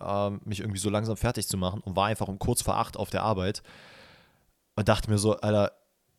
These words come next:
wie ist das gerade möglich, dass ich einfach bis vor sechs Stunden noch hier draußen war?“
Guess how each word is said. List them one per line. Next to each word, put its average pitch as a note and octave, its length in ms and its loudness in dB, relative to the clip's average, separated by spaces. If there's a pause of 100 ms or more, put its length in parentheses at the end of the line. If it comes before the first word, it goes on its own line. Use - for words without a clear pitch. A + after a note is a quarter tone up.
(100)
wie A#2 200 -2
ist C#3 100 4
das - 120 2
gerade A2 180 4
möglich, A2 340 2
dass G2+ 160 0
ich G2+ 140 -2
einfach G2+ 200 -2
bis - 180 -2
vor G#2+ 120 2
sechs A2 200 2
Stunden A#2+ 380 2
noch G2+ 180 0
hier G#2+ 200 2
draußen G2+ 400 2
war?“ F#2+ 220 0